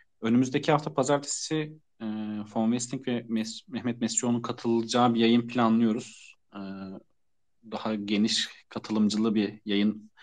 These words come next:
amacımız var haftaya pazartesi için. Onu da herkese şimdiden duyurmuş olalım. E, yine fonları konuşacağız, yatırım fonlarını. Bugünkü yayını burada yavaş yavaş kapatıyorum.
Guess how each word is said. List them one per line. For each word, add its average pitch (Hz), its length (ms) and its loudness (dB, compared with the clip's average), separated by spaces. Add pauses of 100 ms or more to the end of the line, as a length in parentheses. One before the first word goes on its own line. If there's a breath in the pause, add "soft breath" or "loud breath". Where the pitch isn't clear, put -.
(400 soft breath)
amacımız 101 480 0
var 104 160 0
haftaya 104 400 -6
pazartesi 104 520 -4
için. 160 180 -8
Onu 120 180 4
da 113 220 2
herkese 110 340 -2
şimdiden 110 360 2
duyurmuş 110 360 -2
olalım. 113 280 -4 (920)
E, 104 120 -8
yine 113 200 2
fonları 113 400 4
konuşacağız, 117 420 0
yatırım 110 300 0
fonlarını. 113 560 -4 (140)
Bugünkü 123 340 0
yayını 131 240 2
burada 131 360 0
yavaş 104 320 -2
yavaş 117 180 0
kapatıyorum. 113 680 -6